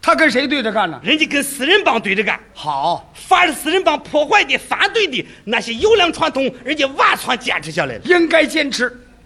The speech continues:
Speaker 2: 而且人家在新时期总任务面前又提出新的口号。
Speaker 1: 怎么提的？
Speaker 2: “圆学张士珍，金学张炳贵。”
Speaker 1: 哦。
Speaker 2: 我们这里还有个张炳贵了。
Speaker 1: 是啊。
Speaker 2: 真是不比不知道。
Speaker 1: 怎么样？
Speaker 2: 一比吓一跳。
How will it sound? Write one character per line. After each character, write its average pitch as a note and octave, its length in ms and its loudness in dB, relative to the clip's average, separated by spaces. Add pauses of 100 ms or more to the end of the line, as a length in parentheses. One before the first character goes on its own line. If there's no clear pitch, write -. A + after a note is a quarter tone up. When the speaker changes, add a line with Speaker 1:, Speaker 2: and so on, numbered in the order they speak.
(120)
Speaker 2:
而 D#4 160 4
且 C4 160 0
人 E4+ 120 2
家 E4+ 60 -2
在 C#4+ 160 2
新 G4 320 2
时 F#4+ 140 2
期 E4 180 2
总 D#4+ 160 -2 (120)
任 F#4+ 180 6
务 D#4+ 80 2
面 A3 180 2
前 D#4+ 200 2 (180)
又 C4 160 -2
提 - 180 -2
出 D#4 100 2
新 D4+ 380 -2
的 G#4 80 6
口 - 180 0
号。 A#3 300 -4
Speaker 1:
怎 B3+ 160 2
么 B3 100 2
提 A3 220 -2
的？ C4 200 0 (200)
Speaker 2:
“圆 B3 380 2
学 C#4+ 200 0
张 C4 240 0
士 A#3 120 -6
珍， B3 280 2 (540)
金 A3+ 320 -2
学 E4+ 240 2
张 - 320 -4
炳 G4+ 180 4
贵。” F#4+ 300 0
Speaker 1:
哦。 A3+ 300 -2 (360)
Speaker 2:
我 C4 140 2
们 E4+ 120 2
这 B3 120 -4
里 C4 80 -4
还 C#4+ 140 0
有 D#4 40 -8
个 D4+ 60 -4
张 - 260 -6
炳 F4+ 220 2
贵 A4+ 220 2
了。 - 80 -12
Speaker 1:
是 - 240 -2
啊。 B3 180 0 (180)
Speaker 2:
真 F4 240 2
是 D#4 200 -2
不 G#3+ 160 -8
比 G#3 160 -4
不 A3 120 -6
知 G3+ 140 -4
道。 D4 420 0
Speaker 1:
怎 G3 140 -4
么 G#3+ 80 -2
样？ F#3 180 -4 (540)
Speaker 2:
一 A#3 160 -8
比 C4 180 -6
吓 D4 280 -4
一 D4 100 -4
跳。 F#4+ 320 -2